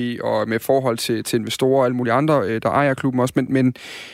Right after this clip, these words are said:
men i forhold til at skulle drive en sportslig sektor, hvor der så kommer en pengemand, som, eller en pengekvinde, kan det vel også være i de her dage, som kommer ind med rigtig meget,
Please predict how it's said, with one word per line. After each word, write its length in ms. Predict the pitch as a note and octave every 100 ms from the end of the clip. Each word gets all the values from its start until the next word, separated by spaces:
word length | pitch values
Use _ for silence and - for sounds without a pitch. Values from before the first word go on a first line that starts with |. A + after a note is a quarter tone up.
| -
men 140 | C3+ C3
i 40 |
forhold 360 | - E3+ F#3 D#3
til 260 | - D#3+ -
at 60 |
skulle 160 | - C3
drive 260 | D3 E3
en 80 | C3+
sportslig 420 | - E3 F#3 C#3+
sektor, 300 | - C#3+ -
hvor 80 | A#2+
der 40 | A#2+
så 140 | -
kommer 340 | - F#3 F3+
en 80 | B2+
pengemand, 520 | D3 C#3+ D3 A2+ G2+
som, 360 | - - A2 G#2
eller 140 | A#2 A2
en 100 | G#2+
pengekvinde, 640 | C3+ D3 - - C3+ D3
kan 120 | B2+
det 80 | A#2
vel 80 | A#2
også 140 | C3
være 140 | C3
i 20 | B2+
de 100 | C3
her 100 | B2+
dage, 200 | B2 C3
som 120 | C3
kommer 180 | C3+ D3
ind 140 | D#3
med 160 | C3+ C3
rigtig 280 | D3+ - B2+
meget, 300 | B2 C3+